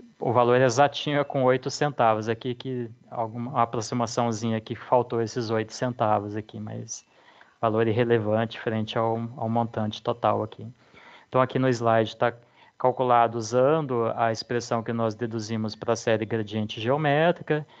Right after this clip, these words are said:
junto com trazer os duzentos separado para o presente, somando com oito mil. E aqui a gente fez, então, usando a estratégia do fluxo de caixa, pegando aqui o valor líquido e,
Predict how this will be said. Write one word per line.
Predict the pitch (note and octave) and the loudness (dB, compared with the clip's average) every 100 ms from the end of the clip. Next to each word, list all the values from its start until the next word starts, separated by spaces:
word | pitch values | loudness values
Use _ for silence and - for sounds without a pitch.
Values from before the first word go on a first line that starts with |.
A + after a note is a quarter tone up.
| - - _ | -20 -20 _
junto | - A2 C3 | -8 -2 -2
com | C3+ B2+ | 2 2
trazer | B2 B2+ A2 C#3 | 4 2 4 4
os | C#3 A#2+ | 2 0
duzentos | B2 A2+ A#2+ A#2+ | -2 0 -2 -2
separado | - C3 C#3+ B2 A#2+ C3+ D#3 C#3+ A#2 | -2 0 4 4 6 6 6 4 0
para | A2+ A2+ | -2 -2
o | A2+ | -2
presente, | A#2+ C#3+ C3 C#3+ D#3+ D#3+ | -4 -4 -4 -6 -6 -8
somando | - D#3 C3 C3 | -4 -2 -2 -4
com | - C3 | -4 -4
oito | B2+ C3 C#3+ | -4 -4 -6
mil. | A#2 G#2 G#2 - _ _ _ _ _ | -4 -6 -10 -18 _ _ _ _ _
E | B2 A#2+ | 0 0
aqui | A#2 B2 | 2 0
a | B2 | 2
gente | C3 B2+ | 0 -4
fez, | - B2 | -2 -2
então, | B2+ A#2+ A#2 A#2+ C#3 E3 _ _ _ | -2 2 4 4 0 -8 _ _ _
usando | A#2+ A#2+ B2 | -2 2 2
a | |
estratégia | B2 C#3 C3+ B2+ B2+ | 2 2 4 2 2
do | B2+ | -4
fluxo | - C#3+ - C3+ | -4 -6 -6 -6
de | D#3 | -2
caixa, | E3 C3 G#2+ - A2 A2+ _ _ _ - _ _ | 4 4 2 -2 -12 -14 _ _ _ -20 _ _
pegando | B2 A#2 A2+ A2 | -6 -2 -2 -4
aqui | A2+ | -4
o | A#2+ | -2
valor | A2+ A#2 A#2+ A#2+ | 0 2 2 0
líquido | B2+ C3 C3+ D#3 D#3+ F#3 - _ _ _ _ _ _ _ _ _ | 0 0 -2 -4 -4 -6 -12 _ _ _ _ _ _ _ _ _
e, | C3 C3+ D3+ | -2 0 0